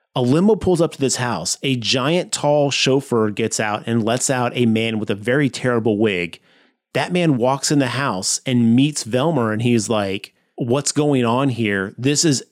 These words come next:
this is unacceptable. This is inappropriate." Walks into the dining, the dining room with everybody and everything going crazy. Everyone stops, respects his presence. He then walks up to Renee Zellweger and goes,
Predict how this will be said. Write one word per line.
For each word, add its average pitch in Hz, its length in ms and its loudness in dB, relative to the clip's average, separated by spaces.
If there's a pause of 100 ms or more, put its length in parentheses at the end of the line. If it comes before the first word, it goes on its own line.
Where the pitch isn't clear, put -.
this 160 180 0
is 135 140 -2
unacceptable. 131 880 -2
This 135 180 0
is 127 140 -2
inappropriate." 120 960 -2 (360)
Walks 139 540 -2
into 190 380 2
the 147 160 0
dining, 131 500 2 (140)
the 120 160 0
dining 127 460 2
room 113 200 4
with 110 240 0
everybody 160 720 2
and - 200 -2
everything 135 480 0
going 120 300 2
crazy. 113 720 0 (420)
Everyone 185 420 2
stops, - 840 -2 (340)
respects - 640 -2
his 160 160 -2
presence. 123 640 -2 (420)
He 214 220 2
then 202 360 4
walks 175 400 0
up 180 260 0
to 147 140 2
Renee 135 300 2
Zellweger 127 640 2 (320)
and 135 160 0
goes, 135 580 2